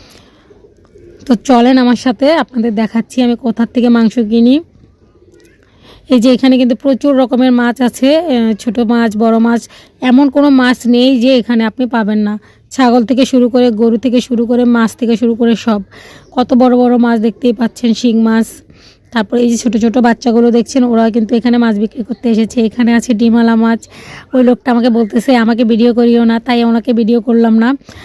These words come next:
আর তাছাড়া আরও অনেক রকমের মাছ আছে এখানে। এখানেও কিন্তু একটা ছাগলের দোকান আছে। তো এখান থেকে আমি সব সময় এই জায়গাটা থেকেই মাংস নিই। এখানে কিন্তু মাছ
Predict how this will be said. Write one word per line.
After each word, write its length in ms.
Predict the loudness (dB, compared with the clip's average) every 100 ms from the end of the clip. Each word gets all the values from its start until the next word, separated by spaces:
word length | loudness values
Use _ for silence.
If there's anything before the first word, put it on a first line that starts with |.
| -20 -10
আর 140 | -6 -6
তাছাড়া 400 | -6 -4 -2 0
আরও 400 | 0 0 2 0
অনেক 340 | 0 0 0 0
রকমের 360 | 0 0 2
মাছ 280 | 2 0 0
আছে 280 | -4 0 0
এখানে। 280 | 2 2 2
এখানেও 460 | 0 0 0 0
কিন্তু 220 | 0 0
একটা 180 | -2 -6
ছাগলের 420 | -4 -2 0 0
দোকান 260 | -2 0 0
আছে। 340 | 0 0 -2 -2 -10 -20 -20 -8
তো 120 | -2
এখান 280 | 0 2 0
থেকে 400 | 0 0 2 0 -2
আমি 180 | -2 -2
সব 240 | 0 -2 -2
সময় 360 | -4 0 0
এই 200 | 0 -2
জায়গাটা 300 | 0 0 -2
থেকেই 300 | -4 -2 0
মাংস 320 | 0 0 0 2
নিই। 180 | 2
এখানে 220 | 2 0 -2
কিন্তু 180 | -2
মাছ 360 | 0 0 -2 -4